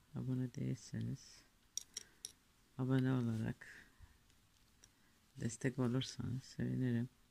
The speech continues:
Videomu izleyip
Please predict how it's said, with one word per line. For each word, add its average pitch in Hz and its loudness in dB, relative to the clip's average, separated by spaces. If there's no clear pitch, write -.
Videomu 127 6
izleyip 127 4